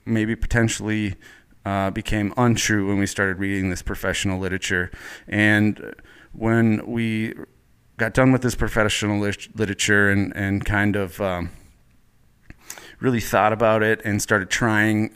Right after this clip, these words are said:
some of these, these methods and procedures, our beers started to resemble,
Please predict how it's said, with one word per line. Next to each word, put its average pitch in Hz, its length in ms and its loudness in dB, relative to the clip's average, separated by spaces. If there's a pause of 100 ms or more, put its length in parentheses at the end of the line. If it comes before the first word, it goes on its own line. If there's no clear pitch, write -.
some 104 260 -2
of 101 60 0
these, 95 480 -6 (160)
these 95 240 -6
methods 98 460 -2
and 98 120 -2
procedures, 92 760 -4 (440)
our 107 120 0
beers 127 360 4
started 104 640 2
to - 100 -6
resemble, 98 800 2